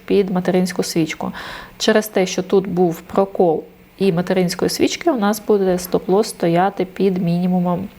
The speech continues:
а, фейки. І з, е, з таким маленьким стоп-лосом ви можете виставляти, наприклад, take profit десь за, на оновлення цього максимуму.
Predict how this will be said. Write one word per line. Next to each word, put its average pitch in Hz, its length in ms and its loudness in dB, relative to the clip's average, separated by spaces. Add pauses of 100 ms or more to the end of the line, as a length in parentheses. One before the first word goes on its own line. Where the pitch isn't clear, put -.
(560)
а, 180 280 0
фейки. - 440 -2 (1080)
І 339 340 4
з, - 160 -8 (220)
е, 185 360 2
з 180 60 -4
таким 202 340 0
маленьким 185 580 0 (460)
стоп-лосом 202 680 0 (100)
ви 220 220 2
можете 220 500 0
виставляти, 180 680 0
наприклад, 185 600 0 (120)
take 180 260 0
profit 220 340 0 (560)
десь 202 400 0
за, 190 340 0 (200)
на 190 280 2
оновлення 208 640 2
цього 190 480 0
максимуму. 175 680 -2